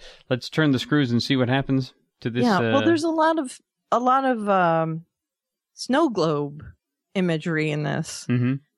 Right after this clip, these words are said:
Speaker 2: And, you know, snow globe is just for, like, you know, shaking up and watching the snowfall inside and
Speaker 1: And not caring
Speaker 2: it's
Speaker 1: about
Speaker 2: like
Speaker 1: the people
Speaker 2: the dome.
Speaker 1: inside, yeah.
Speaker 2: Right. It's like the dome is putting the dome around the people, shaking it up and see where all the snow falls.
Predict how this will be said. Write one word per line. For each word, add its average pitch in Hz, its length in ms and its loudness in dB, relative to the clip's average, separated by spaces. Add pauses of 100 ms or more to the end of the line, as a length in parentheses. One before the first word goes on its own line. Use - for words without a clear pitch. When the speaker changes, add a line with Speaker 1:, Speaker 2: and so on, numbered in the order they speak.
(340)
Speaker 2:
And, 202 200 2
you 220 120 2
know, 233 220 2
snow 262 300 0
globe 262 260 2
is 180 160 0
just 180 220 -8
for, 185 200 0
like, 156 380 -2 (300)
you 180 80 -4
know, 160 120 -4
shaking 196 520 0
up 196 260 2
and 165 160 0
watching 180 400 0
the 151 80 -4
snowfall 156 840 -2 (640)
inside 185 540 2
and 196 280 2 (220)
Speaker 1:
And 120 120 2
not 156 180 0
caring 165 160 2
Speaker 2:
it's 156 80 2
Speaker 1:
about 156 80 6
Speaker 2:
like 143 160 0
Speaker 1:
the 160 80 2
people 165 160 0
Speaker 2:
the 151 60 6
dome. 151 80 6
Speaker 1:
inside, 135 440 2
yeah. 120 340 0
Speaker 2:
Right. 220 300 0
It's - 160 -4
like 240 180 0
the 240 80 -6
dome 247 380 2
is 196 200 -2
putting 262 380 0
the 240 80 0
dome 247 280 2
around 208 160 2
the 196 80 -2
people, 202 280 -4
shaking 226 380 -2
it 226 60 0
up 269 260 0
and 202 160 -6
see 233 160 -4
where 233 160 2
all 220 200 4
the 214 60 -2
snow 262 300 -2
falls. 147 540 0